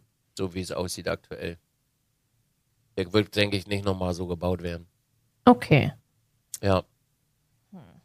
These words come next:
Speaker 1: Sonst war nicht viel los. Viel Sport machen. Bisschen, äh, <clears throat> so das Leben mal aufräumen. Ich hab mir jetzt, äh, ab nächste Woche zwei Tage freigenommen die Woche.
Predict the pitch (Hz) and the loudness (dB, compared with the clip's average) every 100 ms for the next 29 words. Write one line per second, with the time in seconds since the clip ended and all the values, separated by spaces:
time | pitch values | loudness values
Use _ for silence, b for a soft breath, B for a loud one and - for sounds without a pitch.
0 | _ _ - 113 - 139 165 175 170 160 | _ _ 2 2 6 8 8 6 4 6
1 | 214 214 135 107 - 104 120 139 160 175 | 4 4 0 -2 2 6 6 4 0 -4
2 | 165 165 _ _ _ _ _ _ _ _ | -8 -12 _ _ _ _ _ _ _ _
3 | _ _ - 117 117 117 110 98 104 104 | _ _ -6 -2 -2 0 4 8 8 8
4 | 101 92 90 _ - 220 294 247 190 127 | 6 4 0 _ 0 0 4 6 6 2
5 | 101 104 98 98 101 113 160 156 151 101 | 2 2 4 2 4 4 6 4 4 4
6 | 147 - 117 135 151 160 _ _ _ _ | 2 4 4 4 2 -8 _ _ _ _
7 | _ _ _ _ _ _ _ _ _ _ | _ _ _ _ _ _ _ _ _ _
8 | _ - 117 104 110 104 98 - 104 98 | _ -4 -2 2 6 6 4 0 4 4
9 | 87 - 101 - 98 101 - 107 110 104 | 4 2 2 2 2 2 4 4 4 2
10 | 98 95 - 95 101 117 117 123 - 113 | 0 -2 0 4 4 4 2 2 2 2
11 | 117 120 120 110 107 120 127 135 | 2 -4 -6 -4 -4 -4 -6 -10